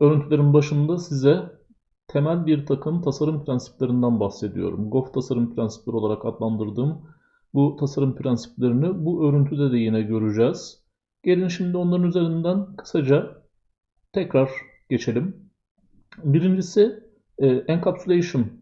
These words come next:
prensibiydi. Encapsulation sistemde değişen veya değişiklik gösteren kısımları tespit edip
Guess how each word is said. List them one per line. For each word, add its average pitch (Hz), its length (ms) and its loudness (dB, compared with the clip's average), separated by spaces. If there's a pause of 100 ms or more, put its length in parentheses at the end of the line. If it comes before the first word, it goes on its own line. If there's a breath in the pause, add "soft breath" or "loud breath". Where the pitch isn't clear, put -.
prensibiydi. 117 800 0 (180)
Encapsulation 165 720 0
sistemde 175 760 0
değişen 160 640 0
veya 151 320 2
değişiklik 143 640 -4
gösteren 139 480 -2
kısımları 127 520 -4
tespit - 320 0
edip 139 280 0